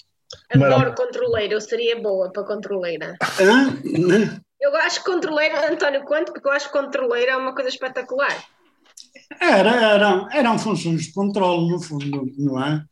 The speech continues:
Speaker 3: Eh, até
Speaker 2: Dinamizador,
Speaker 3: porque
Speaker 2: e se-, informador de, de, da, da orientação geral, et cetera. De certa
Speaker 3: E,
Speaker 2: forma, unificava.
Speaker 3: e,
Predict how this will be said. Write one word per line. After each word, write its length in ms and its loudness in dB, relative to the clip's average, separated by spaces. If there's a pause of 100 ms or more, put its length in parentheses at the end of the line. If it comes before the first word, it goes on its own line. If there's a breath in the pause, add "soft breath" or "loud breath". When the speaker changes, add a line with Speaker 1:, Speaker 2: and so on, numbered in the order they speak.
(560 loud breath)
Speaker 3:
Eh, 960 4
até 280 2
Speaker 2:
Dinamizador, 880 6
Speaker 3:
porque 340 4
Speaker 2:
e 60 4
se-, 500 2 (1120 loud breath)
informador 800 4
de, 200 4
de, 220 4 (260 loud breath)
da, 180 4
da 180 4
orientação 840 2
geral, 640 4
et 80 2
cetera. 460 2
De 280 -18
certa 260 0
Speaker 3:
E, 80 4
Speaker 2:
forma, 240 6
unificava. 920 4
Speaker 3:
e, 380 0